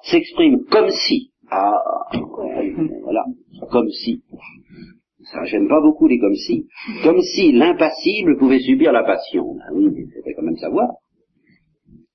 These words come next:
Et l'éternelle plénitude être en, dans le besoin.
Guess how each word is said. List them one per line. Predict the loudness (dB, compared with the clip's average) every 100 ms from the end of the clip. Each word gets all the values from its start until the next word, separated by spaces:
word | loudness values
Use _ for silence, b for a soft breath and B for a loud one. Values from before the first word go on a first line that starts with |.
| _ _ b b
Et | 4
l'éternelle | 6 6 4 4 4
plénitude | 4 4 4 2 0 2
être | 2 2 2
en, | 2
dans | 4 4
le | 4 4
besoin. | 4 4 4 2 0